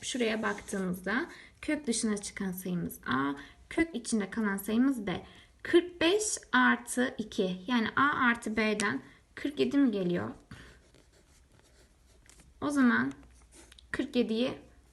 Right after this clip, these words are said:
elde edebiliriz. Bakıyorum, ikiyi çıkartmayayım, kökten üçü çıkartayım. Üçün karesi kökten üç diye çıkar. Kök, burada iki çarpı iki çarpı beş kaldı. O zaman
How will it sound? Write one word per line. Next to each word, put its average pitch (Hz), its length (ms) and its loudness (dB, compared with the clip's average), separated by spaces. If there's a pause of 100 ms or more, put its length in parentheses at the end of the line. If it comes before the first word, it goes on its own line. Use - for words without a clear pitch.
(240)
elde 220 320 2
edebiliriz. 185 520 0 (480)
Bakıyorum, 302 600 4
ikiyi 349 340 2
çıkartmayayım, 330 720 2 (300)
kökten 294 480 0
üçü 247 200 -2
çıkartayım. 208 840 -2 (1120)
Üçün 285 280 2
karesi 269 460 -2
kökten 247 640 2
üç - 280 -2
diye 226 200 2
çıkar. 208 580 -4 (800)
Kök, 214 460 0 (420)
burada 262 200 2
iki 262 260 -2
çarpı 226 380 2
iki 240 180 -6
çarpı 240 400 2
beş 233 240 2
kaldı. 190 600 -4 (760)
O 277 80 2
zaman 262 460 6